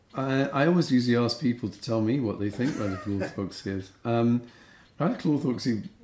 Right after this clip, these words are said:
Speaker 1: uh, as far as I, you know, it began as a book series. It was a book series published by, uh, Routledge. Um,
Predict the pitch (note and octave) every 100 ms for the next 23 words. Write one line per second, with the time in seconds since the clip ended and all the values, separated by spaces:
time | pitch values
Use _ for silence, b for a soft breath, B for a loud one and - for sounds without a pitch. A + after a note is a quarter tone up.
0 | - - - - A#2 A2 A2 A2+ - A2+
1 | A2+ G#2+ G#2 - - _ - A#2 G2+ A#2+
2 | A#2 G#2+ G#2+ A2+ A2 A#2 A#2 G#2 A2+ C3
3 | - - G2 F#2+ F#2+ F#2+ F#2+ - - -
4 | G#2 G2 G2+ - G2+ G2+ G#2 G2+ - G2
5 | G2 - G2 G2+ G2+ B B B B B
6 | B _ - G2+ G2+ A2 G#2 G#2 - B2
7 | D#3 - - - G#2 G2+ G#2 G#2 G2+ G2+
8 | -